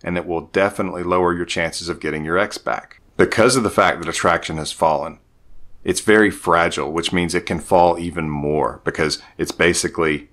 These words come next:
low enough that this person wanted to leave. And so it's easy for it to become a self-fulfilling prophecy to them where they say, "Oh, I was right to leave because he's doing this or she's doing this." And so it's really important to understand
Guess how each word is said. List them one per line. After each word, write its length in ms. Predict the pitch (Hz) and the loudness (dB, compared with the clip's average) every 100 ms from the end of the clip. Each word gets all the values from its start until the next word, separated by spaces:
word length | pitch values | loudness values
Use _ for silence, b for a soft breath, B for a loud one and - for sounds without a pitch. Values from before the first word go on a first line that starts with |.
| - | -4
low 280 | 85 92 98 | 4 6 6
enough 320 | 80 78 - | 4 2 0
that 140 | 80 | -8
this 140 | 82 78 | -6 -6
person 540 | - 82 76 82 71 | 0 2 2 -2 -4
wanted 460 | 76 82 87 87 80 | 2 4 4 2 -2
to 120 | - | -4
leave. 560 | 76 76 76 67 - - _ _ _ B B | -2 -2 -4 -6 -12 -20 _ _ _ B B
And 220 | 82 85 | 0 0
so 320 | - 170 80 | 2 4 4
it's 300 | 82 82 - - | 2 -2 -4 -4
easy 420 | 107 107 92 78 | 0 0 0 -4
for 240 | 73 80 - | -4 -4 -2
it 200 | 87 - | -4 -2
to 280 | 92 80 - B - | 0 0 -2 B -6
become 280 | 85 - 78 | -2 0 2
a 40 | |
self-fulfilling 720 | - - 85 - 90 90 76 | 2 4 4 2 -2 0 0
prophecy 580 | 73 104 127 117 90 82 | 0 4 4 2 0 0
to 100 | 73 | -2
them 220 | 78 78 | -4 -2
where 100 | 76 | 0
they 140 | 76 78 | 0 0
say, 320 | - 80 78 | 0 0 0
"Oh, 220 | 95 95 | 4 6
I 140 | 90 92 | 6 6
was 200 | 90 85 | 2 0
right 240 | 80 78 | 0 0
to 80 | 73 | -6
leave 320 | 78 92 87 | -4 -4 -4
because 380 | - - 78 76 B B B | -10 -6 -4 -4 B B B
he's 240 | - 95 92 | 0 0 2
doing 320 | 87 82 78 | 0 2 0
this 480 | 82 69 - - - - | -2 -2 -4 -6 -8 -6
or 80 | |
she's 300 | - 92 90 | -2 0 0
doing 300 | 82 82 73 | 0 -2 0
this." 180 | 82 82 - B B | -2 -2 -6 B B
And 100 | - | -4
so 160 | - 95 | 2 4
it's 160 | 82 - | 4 0
really 380 | 95 107 117 | 2 4 4
important 500 | 107 95 - 110 104 - | 0 -10 0 2 2 -4
to 80 | |
understand 680 | 87 85 - - 104 90 73 | -6 -6 -6 -2 0 0 -4